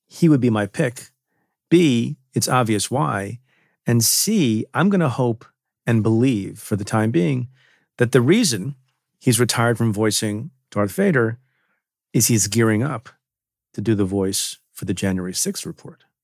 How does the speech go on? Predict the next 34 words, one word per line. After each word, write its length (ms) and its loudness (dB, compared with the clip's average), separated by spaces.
But 60 0
in 60 4
all 100 4
seriousness, 420 0
I, 180 0
I 40 2
don't 180 0
know 160 2
that 120 0
it 60 -6
matters 560 -4
who 140 2
does 180 4
any 140 2
narration, 640 -2
if 100 -4
it 80 0
needs 180 2
to 80 -4
be 80 0
a 60 2
celebrity, 540 -2
if 80 -6
it 20 -4
needs 160 -2
to 80 -8
be 100 -2
somebody 480 -2
with 160 0
particular 400 -2
standing 580 0
in 140 0
the 80 2
world. 480 0